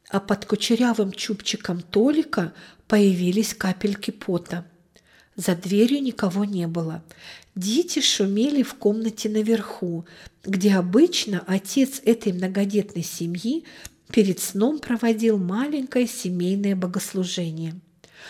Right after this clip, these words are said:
Голос мамы раздавался в комнате для малышей. Их пора было укладывать спать. «Никто не помешает, можно теперь действовать».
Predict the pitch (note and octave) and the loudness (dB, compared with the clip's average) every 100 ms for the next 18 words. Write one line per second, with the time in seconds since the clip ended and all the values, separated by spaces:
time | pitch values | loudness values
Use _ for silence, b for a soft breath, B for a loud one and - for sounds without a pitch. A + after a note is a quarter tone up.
0 | B B G#3 A#3+ A#3+ - D4+ F4+ C#4+ G#3 | B B 2 4 4 0 0 2 4 4
1 | F#3+ G3+ G3 C#4 - A3 - - G#3 G#3+ | 2 2 0 -2 0 -2 -2 -4 -4 -2
2 | G#3+ G#3+ F#3 G3+ G3 F#3+ F#3+ - - F3 | -4 -4 -2 0 0 -2 0 -2 -2 -4
3 | F#3 - _ B B B B C#4+ - - | -6 -14 _ B B B B 2 2 0
4 | G3 G3 B3 A3 G3 F3+ F3+ F#3 F#3+ F#3 | -2 0 2 2 2 0 -2 -2 -2 -2
5 | G3 G3 - E3+ D#3+ E3 - b b b | -4 -6 -8 -6 -6 -8 -18 b b b
6 | b b _ B3+ G4 - - G3+ F#3 F#3+ | b b _ -2 -2 -2 2 4 4 -2
7 | F3 F3+ - F3+ E3+ D#3+ - - F3 A#3 | -2 -2 -2 -2 -4 -6 -12 -8 0 0
8 | A#3 A#3 A3+ A3 - F3 - F#3+ E3+ - | 0 -6 -6 -6 -4 -6 -4 -6 -4 -8
9 | - E3 E3 E3 | -10 -10 -10 -12